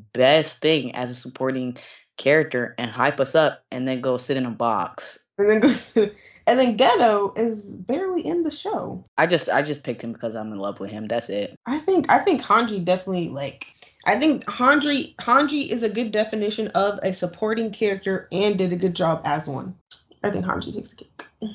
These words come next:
Speaker 2: Must protect at all costs character. First of all, why? Anyways. Anya Forger, Spy X Family, Hitori Goto, I might be pronouncing that wrong,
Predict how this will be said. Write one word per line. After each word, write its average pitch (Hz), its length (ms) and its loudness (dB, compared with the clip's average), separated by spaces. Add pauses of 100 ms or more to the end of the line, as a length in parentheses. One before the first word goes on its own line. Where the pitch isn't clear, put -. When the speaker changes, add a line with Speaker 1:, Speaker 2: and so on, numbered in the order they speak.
(320)
Speaker 2:
Must 269 280 6
protect 269 340 2
at - 140 4
all 196 160 4
costs 196 340 0
character. 175 360 -2
First - 200 -6
of 185 60 -2
all, 165 320 -6
why? 339 540 0 (260)
Anyways. 156 520 -4
Anya 311 420 6
Forger, 214 540 2
Spy 202 340 2
X 220 160 -10
Family, 185 560 -4 (100)
Hitori 262 520 0 (100)
Goto, 185 600 -2 (120)
I 196 60 -6
might 151 160 -4
be - 100 -8
pronouncing 151 400 -10
that - 140 -12
wrong, 165 220 -6